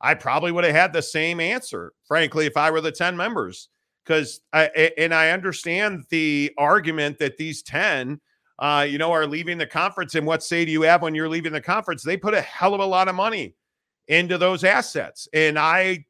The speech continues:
I don't know that I would just wanna be walking away either. And I don't think you, I don't think you went to court necessarily if you're Washington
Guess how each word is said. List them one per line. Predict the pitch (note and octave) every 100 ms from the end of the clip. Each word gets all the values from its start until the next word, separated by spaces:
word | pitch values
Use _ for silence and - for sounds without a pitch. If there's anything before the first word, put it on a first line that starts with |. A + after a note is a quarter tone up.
| -
I | D#3
don't | F#3+ G3 F#3
know | F3+
that | F#3 F3+
I | F3+
would | F3+ F3
just | F3+ E3+
wanna | F3 F3
be | F3
walking | E3+ E3+ E3 F#3 F3+
away | F#3 F#3+
either. | F#3+ B3+ E3 F2 _ _ _ _ -
And | E3
I | E3
don't | G3+ A#3 -
think | A3+ E3
you, | F3+ G3+ G3+ G3 F3+ -
I | C#3+ F#3
don't | G#3+ G#3+ -
think | G3 F3+ E3
you | F3 F3+ E3+ D#3 C3+ - _
went | B2 D#3+ E3+
to | F3
court | D3 - D3 E3+ -
necessarily | E3+ - D#3+ F3 F3 F#3 F#3+ F3
if | D3+
you're | D#3+
Washington | D3 D3+ D3+ F3+ E3 F#3+ G3 G3+